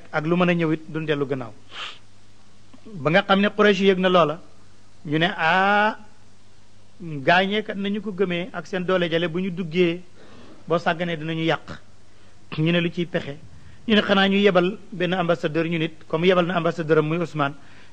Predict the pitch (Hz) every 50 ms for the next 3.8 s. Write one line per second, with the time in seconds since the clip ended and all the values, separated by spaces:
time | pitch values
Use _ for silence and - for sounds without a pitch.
0 | - - 240 220 208 190 196 190 190 - 185 175 175 175 175 170 165 165 156 151
1 | 156 165 156 170 156 151 147 165 240 277 - - - - - - - - - -
2 | - 135 131 123 131 151 180 220 220 202 170 165 165 - - 165 151 147 165 196
3 | - - - - - - - - - - 160 156 156 151 - -